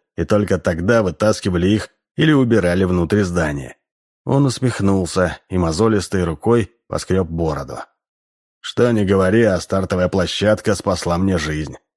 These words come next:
Если бы не кабель, идущий к ней от здания, я бы давно уже загнулся. Благодаря ему у меня оказалось вдосталь электроэнергии,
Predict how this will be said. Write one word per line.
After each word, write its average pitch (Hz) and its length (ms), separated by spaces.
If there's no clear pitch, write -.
Если 98 320
бы 92 120
не 95 140
кабель, 101 380
идущий 90 340
к - 60
ней 87 200
от 82 100
здания, 80 500
я - 160
бы 127 100
давно 110 320
уже 95 180
загнулся. 85 760
Благодаря 123 520
ему 127 280
у 107 40
меня 101 320
оказалось 92 580
вдосталь 101 500
электроэнергии, 104 960